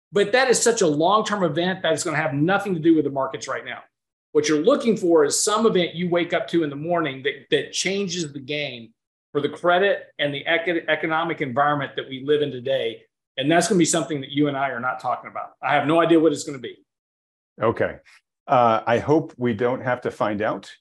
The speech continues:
Speaker 2: in anytime soon, but you never know.
Speaker 1: <laughs> It'll happen. No, it, it, look, it's going to happen. And, and we're, and, and you and I'll be sitting here on a Friday going, "Well,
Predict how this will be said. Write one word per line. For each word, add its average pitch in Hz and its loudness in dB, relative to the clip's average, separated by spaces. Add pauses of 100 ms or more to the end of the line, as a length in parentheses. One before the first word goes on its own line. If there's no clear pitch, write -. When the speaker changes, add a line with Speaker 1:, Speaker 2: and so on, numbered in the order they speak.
(100)
Speaker 2:
in 139 0
anytime 139 2
soon, 165 -2
but 113 -2
you 117 -2
never 120 2
know. - -2 (160)
Speaker 1:
<laughs> - -20
It'll 311 6
happen. 277 4 (300)
No, 262 4
it, 262 6
it, 254 -4
look, 254 4
it's 226 2
going 190 2
to 170 2
happen. 160 0
And, 175 2
and 170 2
we're, 208 4
and, 165 2
and 147 6
you 175 8
and 180 4
I'll 180 4
be 165 6
sitting 180 2
here 180 2
on 170 -2
a 151 -6
Friday 185 0
going, 147 0 (480)
"Well, 180 2